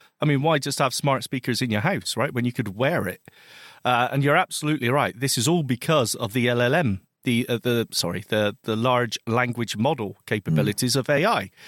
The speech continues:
Speaker 1: Otherwise, you know, imagine this running your run-of-the-mill voice assistant. You'll be forever correcting yourself.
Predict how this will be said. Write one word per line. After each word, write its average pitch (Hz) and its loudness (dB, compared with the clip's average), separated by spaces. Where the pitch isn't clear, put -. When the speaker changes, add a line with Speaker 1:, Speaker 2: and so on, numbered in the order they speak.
Speaker 1:
Otherwise, 156 2
you 185 -4
know, 143 4
imagine 180 2
this 170 2
running 151 2
your 135 2
run-of-the-mill 127 2
voice 127 0
assistant. 104 0
You'll 120 0
be 107 -2
forever 123 0
correcting 131 -2
yourself. 123 0